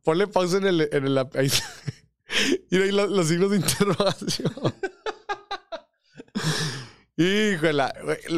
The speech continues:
los Simpsons hacen un jale brutal para, para reflejar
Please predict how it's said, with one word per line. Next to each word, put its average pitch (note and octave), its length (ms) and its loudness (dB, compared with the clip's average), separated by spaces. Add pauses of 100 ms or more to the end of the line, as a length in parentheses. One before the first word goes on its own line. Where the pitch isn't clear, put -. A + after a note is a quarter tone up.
(140)
los D#3+ 220 2
Simpsons G3+ 420 2
hacen G#3+ 500 0
un F3 340 2
jale E3 480 0
brutal D3 680 0
para, C3+ 800 0 (280)
para B2+ 200 2
reflejar B2+ 840 0